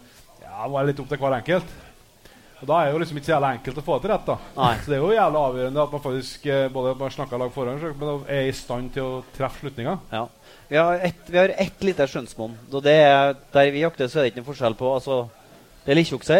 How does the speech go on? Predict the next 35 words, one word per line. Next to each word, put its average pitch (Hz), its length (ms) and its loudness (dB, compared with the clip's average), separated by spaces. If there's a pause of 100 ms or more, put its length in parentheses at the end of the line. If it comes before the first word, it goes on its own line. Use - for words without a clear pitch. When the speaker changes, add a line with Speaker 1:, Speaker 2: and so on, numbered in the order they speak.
Speaker 2:
eller 123 200 4
storokse, 120 400 -2
det 131 80 2
er 123 60 0
ikke 139 140 -8
noe, 131 400 0 (120)
Speaker 1:
Nei. 131 140 -2 (420)
Speaker 2:
det 143 120 -6
går 131 120 0
ikke 135 120 -8
noe 131 100 -8
på 135 80 -6
spir 180 300 2
i - 160 -12
hele 147 180 0
tatt. 170 220 -4 (760)
Og 143 100 -10
da 156 220 4
kan 190 160 -4
det 151 100 0
være 151 240 4
sånn 143 220 -6
at 131 100 -2
vi 139 120 -6
sier 135 100 2
at, 135 80 -6
"Ok, 135 220 0
vi 156 100 2
har 160 160 6
igjen 123 160 4
en 135 80 -8
storokse 127 320 -2
på 131 80 -4
kvoten 151 240 -2
nå", 226 80 0